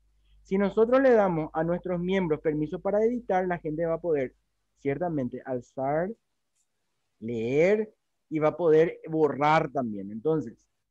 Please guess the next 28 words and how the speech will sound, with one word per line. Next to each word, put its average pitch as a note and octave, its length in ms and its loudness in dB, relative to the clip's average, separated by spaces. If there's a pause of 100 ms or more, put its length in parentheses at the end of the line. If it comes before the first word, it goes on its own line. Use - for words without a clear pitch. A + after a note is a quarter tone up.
(140)
solamente E3 680 -4
vamos D#3 300 -4
a F3 80 -4
ponerle D#3+ 800 0 (960)
cualquier, E3+ 760 2
el, C3+ 260 -2
esa C#3 220 -6
primera D#3+ 320 -2
opción F3 220 -4
que D#3 80 -8
dice C#3+ 280 -6
cualquier F3+ 760 -2
miembro F3 440 -2
del G3+ 160 -2
grupo, E3+ 380 0
le C3+ 140 -2
vamos B2 280 -2
a D#3+ 60 2
dar D3 220 2
permiso D#3 480 -4
de G3+ 140 -2
editar F3 360 -2
si F#3+ 160 -12
confiamos E3+ 840 -4
en G#3 60 -4
nuestros F#3 280 -8
compañeros, C3 580 -12
porque - 220 -20